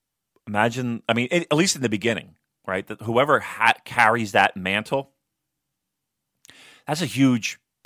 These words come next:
Uh, all right, let's, let's just, let's just pretend that they do. Let's just pretend that they have an idea and they're going to,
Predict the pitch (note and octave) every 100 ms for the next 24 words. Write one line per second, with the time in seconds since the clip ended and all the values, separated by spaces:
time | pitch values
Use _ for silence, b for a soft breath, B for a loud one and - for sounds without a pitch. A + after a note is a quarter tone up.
0 | B B - - - - _ _ _ _
1 | b b b _ _ F3+ A2+ - _ _
2 | - G#3+ - - - B3 - D4+ - -
3 | F3 D#3 - C4+ - - A3 - E3 C#3
4 | - G#2 - E2 - - F3 C#4 - F3+
5 | D#3 B2 A2+ G#2+ G#2 - C3 A#2+ A2 G#2
6 | F#2+ G2 F#2+ F#2 F#2 E2+ E2+